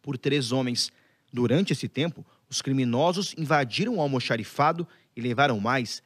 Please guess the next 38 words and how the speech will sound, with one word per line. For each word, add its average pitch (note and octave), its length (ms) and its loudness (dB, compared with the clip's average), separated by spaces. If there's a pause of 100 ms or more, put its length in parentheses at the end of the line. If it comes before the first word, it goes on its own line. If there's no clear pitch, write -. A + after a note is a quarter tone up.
de A#2+ 140 -8
quinhentos F3+ 840 0
quilos E3+ 400 -4
de E3 100 -6
fios C#3 300 -4
de D3 100 -6
cobre. A#2+ 400 -2 (500)
Para B2 220 4
evitar B2 500 2
que C3+ 120 -8
fossem C#3+ 320 -4
descobertos, C#3 760 -2 (220)
também A#2+ 320 -2
desligaram C#3 640 0 (220)
todos A3+ 400 4
os A3 100 -4
telefones D#3+ 680 -2
da C3 120 -2
subestação C#3+ 760 -6
da A#2+ 100 -2
companhia. C3 540 -4 (320)
O C#3+ 40 -4
vigilante F3 680 2
contou F#3 320 0
à F3 80 4
polícia D#3 560 -4 (180)
que, - 60 -8
ao E3+ 100 2
chegar E3+ 540 2
para D#3+ 220 0
trabalhar, C3 520 0 (220)
já D3+ 180 -2
se D#3 120 -6
deparou F#3+ 500 2
com A3+ 160 -10
os - 180 -8
três G#3 360 0
bandidos D#3+ 640 -8